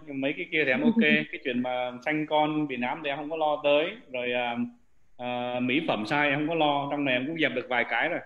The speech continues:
Speaker 1: <laughs> Nhưng mà trong này có khá nhiều nguyên nhân bị nám đúng không?
Speaker 2: Dạ.
Speaker 1: À, theo cái trải
Speaker 2: Dạ,
Speaker 1: nghiệm của
Speaker 2: dạ.
Speaker 1: Dung,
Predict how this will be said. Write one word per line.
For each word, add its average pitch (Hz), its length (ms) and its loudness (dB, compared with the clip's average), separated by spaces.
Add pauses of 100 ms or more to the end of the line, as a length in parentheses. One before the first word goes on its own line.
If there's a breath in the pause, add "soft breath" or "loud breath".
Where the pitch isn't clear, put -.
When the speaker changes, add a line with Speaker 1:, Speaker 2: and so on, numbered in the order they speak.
Speaker 1:
<laughs> 165 280 4 (280 loud breath)
Nhưng 165 120 2
mà 156 120 4
trong 160 120 6
này 226 120 8
có 180 60 -2
khá 180 260 4
nhiều 160 100 6
nguyên 160 180 4
nhân 165 140 2
bị 135 100 4
nám 131 220 4
đúng 190 100 0
không? 180 160 2 (640)
Speaker 2:
Dạ. 185 300 6
Speaker 1:
À, 135 140 -2 (420)
theo 175 160 4
cái 202 140 2
trải 226 160 8
Speaker 2:
Dạ, 220 80 6
Speaker 1:
nghiệm 208 180 4
của 214 100 0 (460)
Speaker 2:
dạ. 190 160 4
Speaker 1:
Dung, 165 120 0